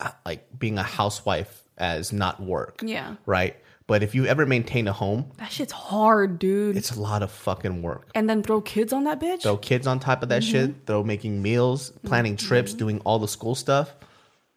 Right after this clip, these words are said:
Speaker 2: And
Speaker 1: That
Speaker 2: they
Speaker 1: is a,
Speaker 2: usually do
Speaker 1: there's,
Speaker 2: the
Speaker 1: so if
Speaker 2: finances.
Speaker 1: you don't think that's a job, then why the fuck would you ever hire a twenty-four seven nanny then? Mm,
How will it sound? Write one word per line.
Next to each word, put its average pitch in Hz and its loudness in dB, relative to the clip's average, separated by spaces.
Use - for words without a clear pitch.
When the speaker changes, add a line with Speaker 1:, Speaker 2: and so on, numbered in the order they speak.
Speaker 2:
And 131 8
Speaker 1:
That 147 6
Speaker 2:
they 147 6
Speaker 1:
is 131 4
a, - 4
Speaker 2:
usually 131 -2
do - 0
Speaker 1:
there's, 139 6
Speaker 2:
the 202 -2
Speaker 1:
so - -8
if - -
Speaker 2:
finances. 139 2
Speaker 1:
you 175 2
don't 233 4
think 185 0
that's 131 4
a 107 0
job, 104 4
then 98 -2
why 123 2
the 135 4
fuck 131 -2
would 110 -2
you 113 -4
ever 110 0
hire 107 2
a 92 -2
twenty-four 107 -2
seven 92 -2
nanny 87 -2
then? 57 -8
Mm, 160 0